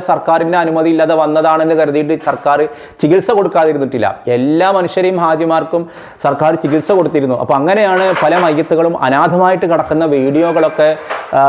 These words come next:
എന്താ പറയുക, പ്രചരിപ്പിക്കപ്പെട്ടത്. സർക്കാർ അതൊക്കെ അന്വേഷിക്കുന്നുണ്ട്. സർക്കാർ ഒരു കാര്യം പറഞ്ഞിരുന്നു, ഈ പതിനൊന്ന് മണി മുതൽ, ആ,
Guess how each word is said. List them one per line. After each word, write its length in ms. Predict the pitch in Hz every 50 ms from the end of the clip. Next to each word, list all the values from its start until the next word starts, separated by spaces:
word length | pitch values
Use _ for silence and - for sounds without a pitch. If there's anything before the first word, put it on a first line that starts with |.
| 139 139 139 139 139 139 139 147 143
എന്താ 140 | 139 147 151
പറയുക, 160 | 147 143 139 -
പ്രചരിപ്പിക്കപ്പെട്ടത്. 800 | 135 139 135 143 156 160 151 170 165 175 160 - 143 147 147 - -
സർക്കാർ 260 | 131 - - 151 151 160 156
അതൊക്കെ 180 | 160 - 156 139
അന്വേഷിക്കുന്നുണ്ട്. 640 | 131 135 147 165 160 - 165 - 175 160 156 147 143 147
സർക്കാർ 360 | 139 147 127 120 - 156 160 156 151
ഒരു 100 | 185 185
കാര്യം 260 | 190 180 175 185 180 170
പറഞ്ഞിരുന്നു, 400 | 165 156 147 151 147 143 147 156 170 175 - - - - - - -
ഈ 40 | 131 127
പതിനൊന്ന് 340 | 139 135 139 147 156 165 175
മണി 160 | 175 170 175
മുതൽ, 300 | 180 170 156 151 156 156 165 185 - - 156 160 151
ആ, 200 | 151 151 147